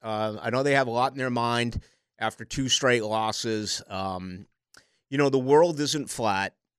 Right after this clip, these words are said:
It's, uh, it's, it's right now, it's a testament of trying to navigate through injuries. Every team is banged up. You cannot find a clear cl-, uh, a, a clear-cut favorite right now in the N F L. I mean,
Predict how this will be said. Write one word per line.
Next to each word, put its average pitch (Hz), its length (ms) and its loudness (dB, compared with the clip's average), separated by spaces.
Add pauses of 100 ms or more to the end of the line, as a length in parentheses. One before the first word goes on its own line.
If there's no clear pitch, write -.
(200)
It's, 110 320 -2
uh, 107 320 2 (400)
it's, 127 260 -2
it's - 500 0
right 139 360 4
now, 127 420 2 (460)
it's 120 180 -4
a 113 60 -4
testament 139 720 2 (100)
of 110 520 0 (600)
trying 135 400 4
to 117 100 0
navigate 117 840 2
through 107 500 -4 (120)
injuries. 101 640 -6 (100)
Every 151 320 2
team 143 340 -2
is 113 120 -6
banged 117 440 -2
up. 107 300 0
You 127 140 -6
cannot 123 380 -2
find 117 200 -4
a 101 40 -6
clear 147 560 0
cl-, 127 280 0 (140)
uh, 113 140 -4 (180)
a, 107 120 -12 (100)
a 127 80 -2
clear-cut 180 680 2 (1120)
favorite 175 540 6
right 127 240 0
now 120 200 -2
in 113 60 -4
the 110 140 -4
N 107 100 -2
F 107 160 -6
L. 165 380 -2
I 113 80 -2
mean, 123 340 2